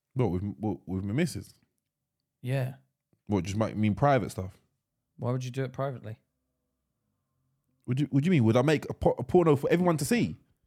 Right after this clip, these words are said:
Speaker 2: Well, why would you make a porno for you to see? You've done it.
Speaker 1: You, sometimes you go back, you wanna, you wanna, you, you, you, have you never made a video with your missus?
Speaker 2: Nah, too be scared someone would hack my cloud.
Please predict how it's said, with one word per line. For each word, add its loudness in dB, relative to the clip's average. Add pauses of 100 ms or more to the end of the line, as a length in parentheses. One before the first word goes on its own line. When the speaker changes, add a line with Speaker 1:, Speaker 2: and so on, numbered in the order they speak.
(680)
Speaker 2:
Well, -4
why 2
would -4
you -8
make -4
a -20
porno -4
for -10
you -4
to -10
see? -10 (300)
You've -14
done -2
it. -8 (240)
Speaker 1:
You, -10
sometimes -2
you -4
go 2
back, -4
you -2
wanna, -2
you -2
wanna, -2 (140)
you, -6
you, -2
you, 0 (100)
have 4
you 0
never 2
made 2
a 2
video 0
with -2
your -2
missus? -2 (1500)
Speaker 2:
Nah, 0
too -6
be -4
scared -6
someone -8
would -12
hack -14
my -12
cloud. -8